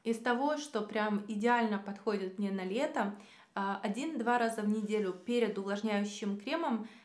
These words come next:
это сыворотка от The Ordinary. А, я сейчас убрала их кровавый пилинг, потому что я побаиваюсь, дабы не заработать себе,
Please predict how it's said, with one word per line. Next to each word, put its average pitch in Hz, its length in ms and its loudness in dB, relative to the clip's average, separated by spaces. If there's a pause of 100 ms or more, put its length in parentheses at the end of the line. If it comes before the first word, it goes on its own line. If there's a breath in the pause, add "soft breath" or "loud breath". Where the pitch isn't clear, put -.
это 247 260 -2
сыворотка 240 840 -2
от 202 260 -2
The 196 140 -4
Ordinary. 214 720 0 (260 loud breath)
А, 202 380 -2
я 240 120 2
сейчас 233 300 -6
убрала 214 420 0
их 190 460 -6
кровавый 208 440 0
пилинг, 285 480 -4
потому 208 280 -2
что 220 160 -6
я 202 420 -2
побаиваюсь, 185 600 0
дабы 185 220 -2
не 190 100 -2
заработать 202 560 -2
себе, 190 320 -6